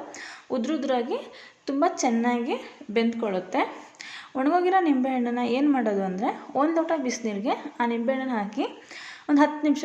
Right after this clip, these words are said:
ಪಕ್ಕಕ್ಕೆ ಎತ್ತಿಡಿ. ಅಷ್ಟರೊಳಗಡೆ ಇಲ್ಲಿ ಎರಡು ಈರುಳ್ಳಿ, ನಾಲ್ಕು ಹಸಿರು ಮೆಣಸಿನ್ಕಾಯಿನ ಹೆಚ್ಚಿಟ್ಕೊತಾ ಇದ್ದೀನಿ. ಈಗ ನೋಡಿ, ನಿಂಬೆಹಣ್ಣು ಬಿಸಿನೀರಲ್ಲಿ ಚೆನ್ನಾಗಿ ಮೆತ್ತಗಾಗಿರುತ್ತೆ, ಕೊಳ್ತಿರಲ್ಲ, ಇದು ಒಳಗಡೆ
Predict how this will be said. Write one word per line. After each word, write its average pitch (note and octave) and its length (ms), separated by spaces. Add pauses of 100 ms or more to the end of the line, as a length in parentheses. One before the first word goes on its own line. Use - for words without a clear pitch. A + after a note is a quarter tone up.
ಪಕ್ಕಕ್ಕೆ A#3 380 (460)
ಎತ್ತಿಡಿ. A3 420 (540)
ಅಷ್ಟರೊಳಗಡೆ C4 580 (480)
ಇಲ್ಲಿ B3 180
ಎರಡು A3 240
ಈರುಳ್ಳಿ, A3+ 380 (160)
ನಾಲ್ಕು A3+ 340
ಹಸಿರು C#4+ 260
ಮೆಣಸಿನ್ಕಾಯಿನ A3 560 (160)
ಹೆಚ್ಚಿಟ್ಕೊತಾ G3+ 560
ಇದ್ದೀನಿ. F#3 280 (680)
ಈಗ D4 100
ನೋಡಿ, D#4 200
ನಿಂಬೆಹಣ್ಣು C4 580 (580)
ಬಿಸಿನೀರಲ್ಲಿ D4+ 580
ಚೆನ್ನಾಗಿ B3 560 (560)
ಮೆತ್ತಗಾಗಿರುತ್ತೆ, A#3 920 (520)
ಕೊಳ್ತಿರಲ್ಲ, C#4+ 580
ಇದು G#3 140
ಒಳಗಡೆ A3 300